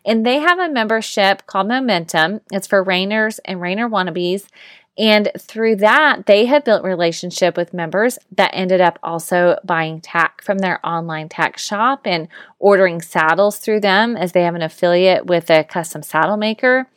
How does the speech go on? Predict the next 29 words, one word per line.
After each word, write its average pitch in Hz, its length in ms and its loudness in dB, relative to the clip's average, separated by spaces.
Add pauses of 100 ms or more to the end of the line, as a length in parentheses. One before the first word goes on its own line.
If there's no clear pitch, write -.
(320)
attending 180 480 -4
their 151 140 -6
clinics. 196 760 -4 (460)
And 196 100 -8
so 208 120 2
again, 196 800 2 (400)
having 190 280 -2
a 202 60 -4
membership 247 880 0
allows 190 720 0
you 165 400 -2 (240)
to 220 100 2
have 196 560 2 (140)
even 202 300 -2
more 226 200 0
connections, 175 600 -4
and 196 200 -4
it 165 60 -2
will 175 120 -2
have 190 220 0
a 180 80 4
residual 190 480 0
impact 165 560 -4
on 175 160 -4
the 175 140 0
rest 175 540 0 (140)
of 165 200 -2
your 160 100 0
business. - 640 -10